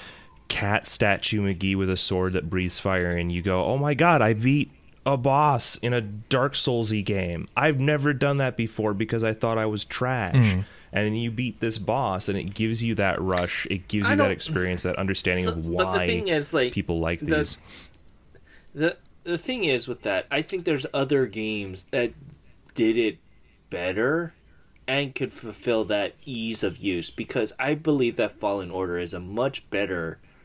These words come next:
Speaker 3: quote-unquote, open world style of Souls game. And it can give that dopamine of, "I get it, why people like this game." To
Speaker 2: Hmm.
Speaker 3: this day, that s-, Fallen Order is this, the only Souls-like game that I've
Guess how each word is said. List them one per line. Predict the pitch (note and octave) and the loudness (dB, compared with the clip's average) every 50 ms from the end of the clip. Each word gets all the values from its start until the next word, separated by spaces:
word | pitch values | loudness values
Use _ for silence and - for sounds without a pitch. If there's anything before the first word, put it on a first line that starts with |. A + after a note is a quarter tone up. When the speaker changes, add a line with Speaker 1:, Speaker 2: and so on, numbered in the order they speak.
| - - - - - _ - - - - | -20 -20 -20 -20 -20 _ -20 -20 -20 -20
Speaker 3:
quote-unquote, | - - - B2 A2 G#2+ G2 - - G#2 F#2+ - - - | -8 -2 0 0 0 0 -4 -4 -4 -4 -4 -4 -2 -2
open | A2 G#2+ - - G#2 G2 F#2 F2+ | -2 0 0 -2 -4 -4 -4 -6
world | F2 F2+ F#2+ F#2+ F#2+ F#2 F2+ F2 E2+ E2 - - - - - - - - - - - | -4 -4 -2 -2 -2 -4 -4 -6 -6 -8 -10 -14 -20 -20 -20 -20 -20 -20 -20 -20 -16
style | - - - - G2+ G2 G2 F#2+ F#2 F2+ | -14 -10 -6 -4 -2 -2 -2 -2 -4 -6
of | F2 - - - - | -8 -10 -12 -16 -10
Souls | - - - - G2+ G2+ G2 F#2 - - | -6 -4 -2 0 0 0 -2 -4 -6 -10
game. | - E2+ E2 D#2+ A#1+ - - - - - - _ - - - - - - - - - - - - - - - - - - - - | -12 -12 -12 -12 -12 -14 -14 -16 -20 -20 -20 _ -20 -20 -20 -20 -20 -20 -20 -20 -20 -20 -20 -20 -20 -20 -20 -20 -20 -14 -6 -4
And | C3 D3 D3 C#3+ C3+ | -2 0 0 0 -2
it | B2+ - | -4 -4
can | - C3 A#2 | -6 -8 -6
give | G#2 A2 A2 G2+ - | -4 -4 -4 -2 -2
that | A2 G2 F#2+ | -4 -4 -4
dopamine | F2 G2+ G2 F#2 - G#2 F#2 F#2 F#2 F2+ F2 | -4 -4 -4 -4 -4 -4 -6 -6 -6 -6 -6
of, | F2 E2+ - - - - | -8 -8 -10 -10 -6 -2
"I | A2+ A2+ A2+ | 0 0 0
get | G#2 G2 A2 G#2 G2+ | -2 -4 -6 -6 -4
it, | G#2 G2+ - | -6 -6 -8
why | - F#2+ F#2+ F#2+ F2+ F2+ F#2 F2+ | -6 -4 -2 0 0 -2 -2 -6
people | - - F#2+ F2+ - F#2 F2+ F2+ | -8 -12 -12 -8 -6 -6 -6 -4
like | F2 F#2 F#2+ - - | -4 -4 -4 -6 -8
this | - - - - - | -12 -12 -10 -10 -10
game." | - C#2+ C#2+ - - - - - - - - - - - - - | -10 -10 -12 -12 -16 -20 -20 -20 -20 -20 -20 -20 -20 -20 -16 -2
To | - C#3+ B2+ | 4 6 8
Speaker 2:
Hmm. | A2+ | 8
Speaker 3:
this | - - G2+ - | 8 6 4 4
day, | - D#3+ E3 E3 A#2 G#2+ | 2 2 2 2 2 0
that | E2+ F2 A2 B2 - - C#3 B2 - - _ _ - - - _ - - - - | -2 -4 -4 -4 -4 -6 -12 -20 -20 -20 _ _ -20 -20 -20 _ -20 -20 -18 -14
s-, | - - - - E2 - - | -14 -12 -12 -14 -16 -12 -6
Fallen | - A#2 C#3 D#3 D#3+ C3+ C3 | -2 0 2 2 2 2 2
Order | C3+ C#3+ B2+ A#2+ A2+ | 4 4 4 2 0
is | G2+ - | -4 -6
this, | - G#2+ A2 G#2 - - | -6 -6 -4 -4 -4 -6
the | - - A2+ B2+ - | -6 -6 -6 -4 -2
only | B2 A2+ B2+ B2 A2 | -2 0 0 0 -2
Souls-like | - - - - G#2+ G#2+ A#2+ A#2+ A2+ A2 G#2 F#2+ - A2+ G#2+ A2 G#2+ - | -2 -4 -4 -2 0 2 2 2 2 0 -2 -4 -2 -2 -2 -2 -2 -6
game | - G2 G#2+ A#2 G#2+ F#2+ F2 | -6 -4 -2 -2 -2 -4 -4
that | - G2 F#2 C#2+ | -4 -4 -4 -2
I've | E2+ F#2+ G#2 B2+ | -2 -4 -4 -4